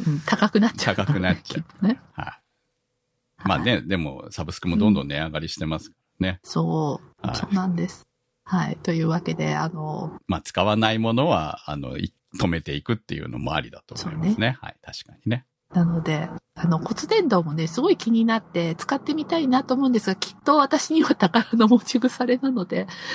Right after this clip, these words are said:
Speaker 1: うん。
Speaker 2: まあ、お-、な-、
Speaker 1: でも、どっかお店にあれば、
Speaker 2: 音-、
Speaker 1: 一遍試してみたいなって思ってます。
Speaker 2: まあ、音楽というか、なんか、使う音を聞く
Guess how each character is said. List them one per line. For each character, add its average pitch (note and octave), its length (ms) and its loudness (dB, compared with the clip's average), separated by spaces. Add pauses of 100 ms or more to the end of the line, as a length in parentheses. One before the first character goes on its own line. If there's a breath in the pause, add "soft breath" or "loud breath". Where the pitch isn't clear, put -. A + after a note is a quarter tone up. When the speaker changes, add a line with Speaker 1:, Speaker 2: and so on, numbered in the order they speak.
(480 loud breath)
Speaker 1:
う F3+ 40 6
ん。 F3 40 4
Speaker 2:
ま E2 100 4
あ、 D#2+ 100 0
お-、 - 100 -4
な-、 - 140 -2
Speaker 1:
で F4 60 0
も、 B3+ 100 6
ど C#4+ 120 8
っ D4 40 6
か E4 140 6
お C4 100 6
店 F4 300 2
に E4 100 4
あ C4 60 6
れ B3+ 100 2
ば、 F#3 100 4
Speaker 2:
音-、 F3 60 2
Speaker 1:
一 E3 140 -4
遍 E3+ 320 -2 (360)
試 F#3 220 4
し - 80 -6
て C#3+ 60 -2
み B2 60 -4
た - 20 -6
い - 0 -
な - 60 -8
っ - 20 -10
て - 0 -
思 - 0 -
っ - 0 -
て - 0 -
ま - 20 -10
す。 D#2+ 60 -4
Speaker 2:
ま - 0 -
あ、 - 20 -2
音 G3+ 220 0
楽 A#3+ 240 -6
と D2+ 80 -2
い C#2 100 -2
う C#2+ 60 -6
か、 D2 120 -4
な D#2 120 -6
ん D2+ 40 -14
か、 D#2 100 -10 (180)
使 - 380 0
う D#4+ 220 -6
音 D3+ 280 0 (260)
を E2+ 60 -8
聞 - 220 -16
く D#3 440 0